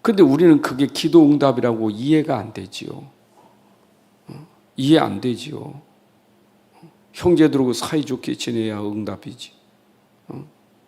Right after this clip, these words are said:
노예로 끌려가지 않고 감옥에 들어가지 않는 게 응답이지. 그 모르면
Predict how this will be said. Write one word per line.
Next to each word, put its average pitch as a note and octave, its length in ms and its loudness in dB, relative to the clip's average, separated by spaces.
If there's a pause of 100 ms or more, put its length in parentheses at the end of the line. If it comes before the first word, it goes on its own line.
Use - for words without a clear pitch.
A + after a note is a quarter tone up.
(140)
노예로 D#3+ 460 4
끌려가지 C#3+ 500 0
않고 B2 420 -6 (520)
감옥에 D3 380 2
들어가지 C3 340 -4
않는 A#2 240 -4
게 A2+ 80 -6
응답이지. G2+ 680 -10 (1600)
그 - 80 -4
모르면 D#3+ 760 4